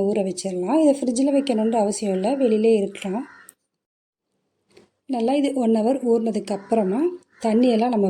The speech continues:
வடிச்சிட்டு, இது போல் சின்ன ஜாடி இருக்கு இல்லையா மிக்சியில், அந்த ஜாடியில் நான் போட்டு அரைச்சிக்கிறேன். இது போல் நிறைய நம்ம உளுந்து எடுத்திருந்தாலுமே ரெண்டு சிப்டாக போட்டு அரைச்சிக்கலாம். நான் கொஞ்சமாக எடுத்ததுனால இதில் ஒரு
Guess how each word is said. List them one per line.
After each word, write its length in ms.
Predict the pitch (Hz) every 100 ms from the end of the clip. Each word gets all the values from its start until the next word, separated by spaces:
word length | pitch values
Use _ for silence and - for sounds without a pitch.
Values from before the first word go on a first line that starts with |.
| 180
வடிச்சிட்டு, 480 | 185 220 - - 226 339 - _ _ _ _ _ -
இது 100 | 240 226
போல் 140 | 240 285
சின்ன 240 | 285 285 277
ஜாடி 200 | 220 202 214
இருக்கு 180 | 196 202
இல்லையா 140 | 190 190
மிக்சியில், 420 | 190 - 202 202 208 - _ _ _ 254
அந்த 140 | 262 269
ஜாடியில் 420 | 220 214 220 262 277
நான் 140 | 180
போட்டு 180 | 196 196 185
அரைச்சிக்கிறேன். 580 | 185 - - 180 233 349 349 - _ _ _ _ _ _ _ _ _ _ _ _ _ _ _ _ _ _ _ _ -
இது 100 | 277 262
போல் 140 | 294 269 240
நிறைய 220 | 233 285 285
நம்ம 180 | 226 220 214
உளுந்து 220 | 240 226
எடுத்திருந்தாலுமே 520 | 185 214 202 196 311 302
ரெண்டு 200 | 254 254 254
சிப்டாக 240 | 247 262
போட்டு 200 | 240 196 196
அரைச்சிக்கலாம். 460 | 185 - 196 254 320
நான் 160 | 233 226
கொஞ்சமாக 320 | 220 247 262
எடுத்ததுனால 500 | 202 208 196 190 247 277
இதில் 200 | 208
ஒரு 80 | 196